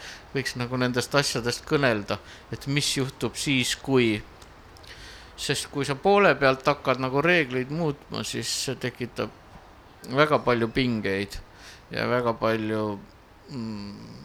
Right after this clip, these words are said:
ütleme, salatsemisi ja, ja, ja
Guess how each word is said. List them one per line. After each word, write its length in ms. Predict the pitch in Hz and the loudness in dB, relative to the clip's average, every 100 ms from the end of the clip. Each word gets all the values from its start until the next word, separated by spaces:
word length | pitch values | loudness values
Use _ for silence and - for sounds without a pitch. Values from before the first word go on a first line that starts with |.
| - - - - - - - - - | -18 -18 -16 -16 -16 -18 -20 -16 -8
ütleme, 360 | 117 127 117 113 | -4 0 2 6
salatsemisi 960 | 170 175 143 - 127 113 110 104 107 101 - - - - - - - - - | 8 8 6 2 0 2 0 0 -2 -4 -14 -20 -20 -20 -20 -20 -20 -20 -12
ja, 280 | 117 110 107 110 - 50 50 - 107 | -6 -2 -2 -2 -4 -4 -6 -8 -6
ja, 200 | 117 - 110 | -2 -2 -2
ja 200 | 113 | 0